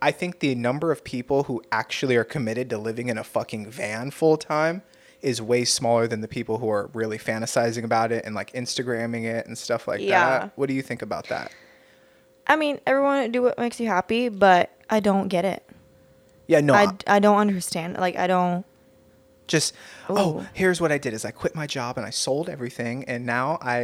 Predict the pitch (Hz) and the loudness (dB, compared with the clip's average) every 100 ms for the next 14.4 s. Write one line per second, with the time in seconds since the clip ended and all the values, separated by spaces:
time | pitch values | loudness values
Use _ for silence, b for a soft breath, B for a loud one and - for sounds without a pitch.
0 | 113 123 151 - 165 190 147 131 160 170 | -4 -6 -6 -4 -2 0 2 0 -2 0
1 | 165 185 143 - 135 139 123 123 127 104 | 2 2 2 2 2 2 -2 -6 -4 -6
2 | - 123 - 104 101 - 127 147 - B | -4 -4 0 -2 -2 -2 0 0 -4 B
3 | - 196 185 143 113 120 - 120 - 110 | 2 4 6 2 -2 -4 -4 -2 0 0
4 | - 160 180 160 110 233 240 240 233 190 | 0 2 4 4 4 4 6 6 6 4
5 | 165 170 185 233 185 196 226 135 151 165 | 0 0 2 2 2 0 0 4 4 4
6 | 180 175 - 135 131 127 123 123 123 120 | 2 0 -2 -2 -2 -4 -6 -4 -2 0
7 | 120 - - - - 107 87 - 127 135 | -2 -4 -6 -6 -8 -6 -8 -6 -2 4
8 | 151 151 156 - 127 123 117 127 135 131 | 4 4 0 -4 -4 -4 -4 0 2 0
9 | 123 120 117 120 107 - - - _ - | 0 0 0 -2 -6 -8 -12 -20 _ -4
10 | 214 - - - - 175 143 113 - 147 | -2 -2 -8 -10 -4 -2 -4 -8 -4 6
11 | 151 147 143 151 151 127 - 208 190 143 | 6 6 4 2 2 -2 0 0 0 -4
12 | 143 160 143 117 151 180 160 147 - - | -4 -2 -2 0 0 0 0 -4 -6 -6
13 | 139 131 - 143 143 160 151 147 135 143 | -4 -4 -4 2 4 4 2 0 -2 -2
14 | 135 - 117 - | -2 -4 -4 -6